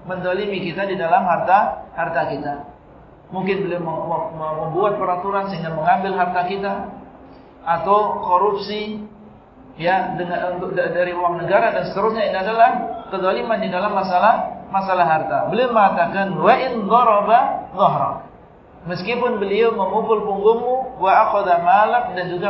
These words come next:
mengambil hartamu. Kemudian beliau menguatkan kembali di akhir hadis, "Fasma' wa ati'." Maka hendaklah engkau mendengar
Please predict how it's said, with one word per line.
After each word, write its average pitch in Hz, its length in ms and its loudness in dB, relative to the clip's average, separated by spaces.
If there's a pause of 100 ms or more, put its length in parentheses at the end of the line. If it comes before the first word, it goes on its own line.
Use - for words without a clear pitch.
mengambil 170 640 0 (400)
hartamu. 147 880 0 (320)
Kemudian 185 320 -2
beliau 196 240 0
menguatkan 196 480 2
kembali 190 480 -2
di 185 80 0
akhir 175 320 0
hadis, 208 360 4 (520)
"Fasma' 202 1120 2
wa 185 160 2
ati'." 165 480 0 (800)
Maka 190 320 2
hendaklah 180 320 2
engkau 180 240 -2
mendengar 175 480 6